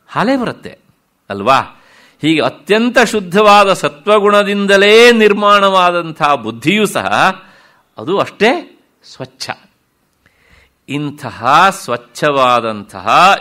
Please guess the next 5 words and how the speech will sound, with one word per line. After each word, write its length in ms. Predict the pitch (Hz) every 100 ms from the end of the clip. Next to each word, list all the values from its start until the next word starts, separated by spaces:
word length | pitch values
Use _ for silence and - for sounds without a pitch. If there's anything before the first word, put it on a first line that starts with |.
| -
ಈ 200 | 127 143
ಬುದ್ಧಿಯಲ್ಲಿ 920 | 135 123 101 113 98 92 101 208 180 - _ _ _ _ _ _ _ _ _ _ -
ಚಿತ್ 520 | 220 240 - - _ _ _ _
ಅಂದ್ರೆ 180 | 135 170
ಆತ್ಮವಸ್ತು 1200 | 123 - 110 156 - - 139 110 - - 175 208